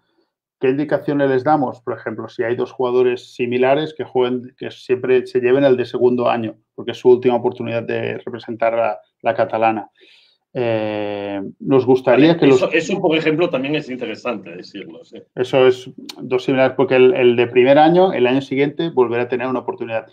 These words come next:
Speaker 1: Siempre hay de jugadores de primer año, siempre hay jugadores importantes de primer año. Eh,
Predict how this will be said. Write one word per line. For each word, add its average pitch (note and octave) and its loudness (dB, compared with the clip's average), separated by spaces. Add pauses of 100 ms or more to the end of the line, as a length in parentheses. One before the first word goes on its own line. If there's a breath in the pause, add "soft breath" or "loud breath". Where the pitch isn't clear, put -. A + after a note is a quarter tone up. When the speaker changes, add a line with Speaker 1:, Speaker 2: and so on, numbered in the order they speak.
(140 soft breath)
Speaker 1:
Siempre D#3+ 4
hay C#3+ 6
de B2 6
jugadores A#2 -2
de A#2+ -4
primer A2 -6
año, G#2 -8
siempre C3 -2
hay A#2+ -6
jugadores A2+ -4
importantes A2+ -8
de A2+ -8
primer G#2 -10
año. - -20 (680 loud breath)
Eh, A2 2